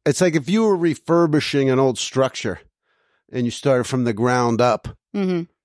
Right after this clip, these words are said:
Speaker 1: the way that the whole thing leaned and moved to accommodate its dysfunction, it's like Leaning Tower of pizza, pizza, maybe.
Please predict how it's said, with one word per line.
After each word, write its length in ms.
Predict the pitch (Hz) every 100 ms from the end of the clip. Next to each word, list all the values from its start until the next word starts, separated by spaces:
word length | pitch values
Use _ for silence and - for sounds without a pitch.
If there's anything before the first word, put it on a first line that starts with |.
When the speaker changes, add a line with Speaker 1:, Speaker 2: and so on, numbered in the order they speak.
| -
Speaker 1:
the 100 | 143
way 280 | 147 190 190
that 180 | 175
the 120 | - 139
whole 200 | 175 165
thing 380 | 156 156 135
leaned 500 | 131 156 165 165 156
and 160 | 139 123
moved 560 | 117 135 151 156 - -
to 260 | 139 120
accommodate 840 | 113 - 127 135 131 120 131 131 107 -
its 380 | 120 104 - -
dysfunction, 800 | 123 107 - 117 120 - 131 131
it's 100 | 123
like 220 | 147 170
Leaning 340 | 147 160 156 143
Tower 320 | 151 135 127
of 100 | 110
pizza, 320 | - 127 - - _ -
pizza, 440 | 156 139 - 113
maybe. 360 | 78 85 71 73